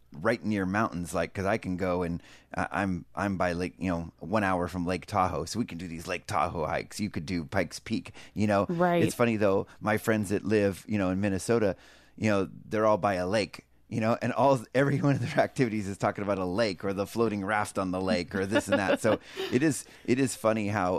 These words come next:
Speaker 1: uh, each of us have our own little activities, uh, based on it. But I would also say, let's not discount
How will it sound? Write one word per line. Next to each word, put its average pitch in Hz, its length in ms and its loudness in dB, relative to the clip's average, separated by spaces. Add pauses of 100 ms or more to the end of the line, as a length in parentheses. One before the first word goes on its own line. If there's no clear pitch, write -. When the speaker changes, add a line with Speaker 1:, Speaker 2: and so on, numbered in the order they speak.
Speaker 1:
uh, 87 240 0
each 117 220 -4
of 98 60 -4
us 95 160 0
have 98 220 -2
our 92 180 2
own 98 320 0 (260)
little 101 260 2
activities, 92 800 -2
uh, 92 120 -2
based 113 320 -2
on 101 80 -2
it. 92 120 -2
But 110 160 0
I 180 120 2
would 311 100 -2
also 131 280 2
say, 107 240 0
let's 131 240 0
not 110 240 0
discount 110 480 -2